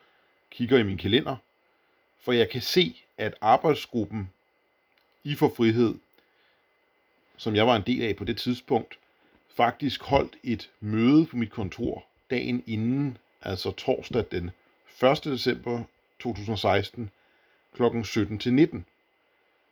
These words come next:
Så man kan jo spekulere i, at nogle af dem er blevet skygget af de autonome, og når de autonome har kunnet konstatere, at vi har holdt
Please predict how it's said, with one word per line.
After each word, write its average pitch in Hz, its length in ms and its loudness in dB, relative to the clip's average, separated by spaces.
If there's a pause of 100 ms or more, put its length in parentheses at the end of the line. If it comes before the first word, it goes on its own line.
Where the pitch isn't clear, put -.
(100)
Så 120 100 -8
man 113 140 0
kan 135 120 4
jo 160 80 8
spekulere 117 600 2
i, 117 280 -6 (1200)
at 113 200 0
nogle 117 320 2
af - 60 0
dem 113 180 2
er 120 60 2
blevet 90 400 -2 (760)
skygget 147 500 -2 (200)
af 131 200 2 (640)
de 120 100 2
autonome, 117 580 0 (800)
og 123 100 -4
når 110 120 4
de 117 160 2
autonome 123 480 2
har 95 80 -6
kunnet 104 220 -6
konstatere, 113 600 -2
at 101 120 -2
vi 101 60 -4
har 92 220 -2 (540)
holdt - 340 -2